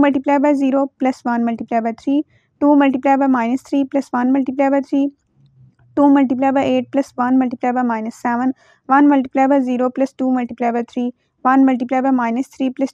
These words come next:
two multiply by three, one multiply by eight plus two multiply by minus seven equals to, यहाँ से हमारे पास आएगा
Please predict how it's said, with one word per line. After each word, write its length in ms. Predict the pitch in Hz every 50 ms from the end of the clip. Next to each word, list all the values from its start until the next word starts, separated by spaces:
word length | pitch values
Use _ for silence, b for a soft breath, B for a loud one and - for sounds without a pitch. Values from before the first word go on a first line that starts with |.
| -
two 160 | - 262 262 269 262
multiply 340 | 247 240 - - 254 240 240 247
by 60 | 247 - -
three, 160 | - 247 247 262 277 -
one 340 | - 233 247 254 269 277 269
multiply 320 | 254 247 - 247 262 254 240
by 160 | 247 - - -
eight 280 | - 240 247 277 294 - _ -
plus 200 | 262 269 - _
two 180 | - 262 262
multiply 380 | 254 247 240 226 - - - 233
by 100 | 240 240
minus 380 | 233 226 220 220 220 226 - - 254
seven 240 | 247 247 262 269 -
equals 420 | 262 - _ - 226 226 - - -
to, 80 | - - _ _ _ _ _ _ _ _ _ _ _ _ -
यहाँ 240 | 247 277 285 294 302
से 120 | - 330
हमारे 200 | 302 294 277 269 262
पास 220 | 269 277 277 - 285
आएगा 280 | 262 254 254 262 269